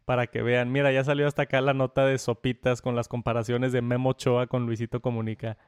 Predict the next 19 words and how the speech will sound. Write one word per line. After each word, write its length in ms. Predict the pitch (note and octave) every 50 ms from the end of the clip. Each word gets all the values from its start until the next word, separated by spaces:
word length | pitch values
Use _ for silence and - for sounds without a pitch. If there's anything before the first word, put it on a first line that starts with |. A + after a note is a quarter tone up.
| _ - - - -
<laughs> 680 | D3+ - - _ - - - - - - - A#2 -
Bien 240 | - C#3 D#3 D#3+ F#3
interesante. 760 | F3+ G3+ F#3+ D#3+ C#3+ - C#3+ C#3 C#3+ C3+ - D#3+ D#3+ D#3 C3+ -
Igual 260 | B2+ B2 B2+ C3 C#3+
y 40 | D3
esto 180 | C#3+ - -
es 80 | D3+ D3
noticia 360 | D3 C3+ - C3+ B2+ C3+ C#3+
nada 220 | C#3+ C#3 B2+ B2 A#2+
más 160 | B2 B2+ B2
para 220 | - C#3 C3+ C3+
la 140 | B2+ A#2+ A#2
raza 260 | A2+ B2 A#2+ C#3+ C3+
de 100 | C3 B2+
México, 560 | A#2+ B2 B2+ B2+ - D3 C3+ - C#3+ C3+ -
pero 160 | - B2 A#2+ A#2
la 140 | A#2+ A#2
quería 260 | - - B2 B2 B2+ B2+
incluir 480 | C3 C3 - C#3+ C3 B2+ B2 B2 A#2